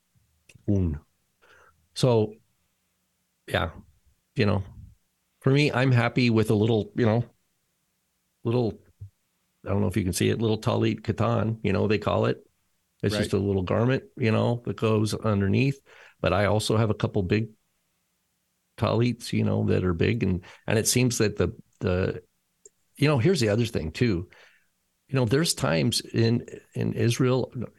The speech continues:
Speaker 1: where you need to wrap in an extra, you know, like anywhere, you know, wrap in a, an extra kind of garment to keep, like you mentioned earlier, keep warm. And there's,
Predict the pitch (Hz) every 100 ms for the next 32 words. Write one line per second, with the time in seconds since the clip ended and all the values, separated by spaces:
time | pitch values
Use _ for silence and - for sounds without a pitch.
0 | _ _ 110 107 123 165 107 92 85 104
1 | 113 107 92 98 101 - 104 101 - 113
2 | 107 120 107 - 107 147 - 95 98 98
3 | 78 90 110 117 98 87 - 95 - 110
4 | - 123 113 117 120 101 87 120 135 80
5 | 95 - - 90 107 113 110 104 117 123
6 | 85 78 107 95 101 131 90 85 92 _
7 | _ _ _ _ _ _ _ _ _ 104
8 | 107 101 - _ - 123 113